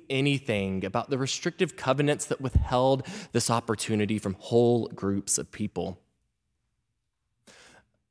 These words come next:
Other neighborhoods were blockbusted, which happened when developers intentionally sold a house in a white neighborhood to a Black family. They would then encourage neighbors around them to quickly sell for less than the houses were worth,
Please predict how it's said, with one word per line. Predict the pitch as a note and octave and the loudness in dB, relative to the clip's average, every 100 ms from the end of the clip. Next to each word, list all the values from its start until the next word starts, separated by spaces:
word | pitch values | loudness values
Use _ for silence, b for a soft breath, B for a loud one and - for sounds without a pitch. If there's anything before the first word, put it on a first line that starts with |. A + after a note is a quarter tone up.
| G#3 | 6
Other | G#3 | 8
neighborhoods | E3+ C#3+ C#3+ C3 C#3 B2+ A2+ | 8 8 8 6 4 2 2
were | A#2+ | 0
blockbusted, | G2 A#2 G#2 G2 - F2+ - - F#2 F2 F#2 | 0 0 0 -2 -4 -4 -2 -2 -2 -4 -2
which | C3+ - - B B | -2 -2 -4 B B
happened | F#3+ F#3+ G#3+ F3 | 0 4 4 4
when | F3 | 4
developers | C#3 C3+ D3 F3+ F3+ E3 C3 | 4 4 4 2 2 2 2
intentionally | A#2+ - F#3 - G#3 G3 | 0 2 2 4 4 4
sold | - C#3+ C3+ | 4 4 4
a | A2+ | 2
house | - A#2 B2+ - | 0 0 2 2
in | A#2 | 0
a | G2 | -2
white | F#2+ A#2+ - | -2 -2 -2
neighborhood | D#3 D#3+ E3 D#3 E3 E3 D#3 C#3 | -2 0 0 2 4 4 2 -4
to | - A2 | 0 0
a | |
Black | G2 G#2 G2+ - | 2 0 0 -4
family. | G2 F#2 F2 F2 F#2+ - _ _ _ _ _ b b b | -2 0 -2 -6 -8 -12 _ _ _ _ _ b b b
They | A#2 | 4
would | A#2+ A#2 | 4 4
then | C3 C3+ | 4 6
encourage | C3+ - C3+ C3+ C3 | 2 4 4 6 4
neighbors | B2 A#2+ B2 B2+ B2 | 2 2 4 2 4
around | A2 A2 A2+ | 4 4 4
them | A2+ A2 | 4 0
to | - | -2
quickly | - - D3 C3 | 2 2 4 4
sell | - A2+ A#2 A#2+ | 4 4 4 2
for | - A2 | 0 -2
less | G#2+ A2 - | 0 -2 -2
than | A2+ | -2
the | G2 | -2
houses | G2+ G#2+ A2 A2+ G2+ | 0 2 2 0 0
were | G2 | -2
worth, | F#2+ A2 A2+ G#2+ | 0 2 2 -2